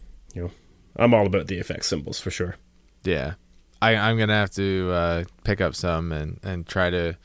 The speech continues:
Speaker 2: put them in. I like my kit, like, relatively spread out, though, and, like, I'm kind of just a, an essentials type of guy. So,
Speaker 1: Yeah.
Speaker 2: um, but it would be nice 'cause I, I have been,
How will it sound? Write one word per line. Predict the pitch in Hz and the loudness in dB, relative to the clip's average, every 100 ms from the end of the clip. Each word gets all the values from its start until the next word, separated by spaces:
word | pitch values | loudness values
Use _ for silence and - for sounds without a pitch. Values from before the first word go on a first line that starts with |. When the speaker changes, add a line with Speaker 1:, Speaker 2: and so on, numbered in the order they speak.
| - - - | -20 -20 -8
Speaker 2:
put | - 110 | -2 0
them | 90 95 | 2 2
in. | 95 - | 0 4
I | 131 | 8
like | 143 147 | 8 6
my | 147 | 4
kit, | 120 113 110 | 2 2 2
like, | 85 95 | 4 0
relatively | 92 101 98 92 98 95 | 4 4 4 2 0 2
spread | 87 - 87 85 | 0 0 2 4
out, | 87 92 | 4 4
though, | 113 113 113 113 | 4 4 4 0
and, | - 95 87 87 87 _ | 0 0 2 -2 -8 _
like, | - 90 90 - | -2 0 0 -4
I'm | 123 | -4
kind | - 117 98 | 2 2 2
of | |
just | 92 104 - | 0 0 2
a, | 90 76 90 _ | 2 2 -2 _
an | 104 85 | -4 -4
essentials | - - 92 87 95 98 101 - - - | -4 -2 -2 -2 -2 0 -2 -10 -20 -4
type | - 101 | 2 4
of | 95 | 4
guy. | 101 98 104 - - - - - - | 4 4 2 -2 -14 -20 -20 -20 -14
So, | - 95 104 85 82 87 - - - - - - - | -2 4 6 6 2 -4 -14 -20 -20 -20 -20 -16 -2
Speaker 1:
Yeah. | 95 90 78 | 2 4 2
Speaker 2:
um, | 73 - | 0 8
but | 127 104 | 8 10
it | 143 | 8
would | 143 175 | 10 8
be | 135 | 8
nice | 110 110 104 98 | 6 6 4 2
'cause | - 104 98 | 2 4 6
I, | 98 98 92 - - - - | 6 4 2 -6 -14 -10 -4
I | 101 | 0
have | 101 95 90 107 101 98 | 2 0 4 4 4 2
been, | 110 101 95 92 92 | 2 4 2 0 -4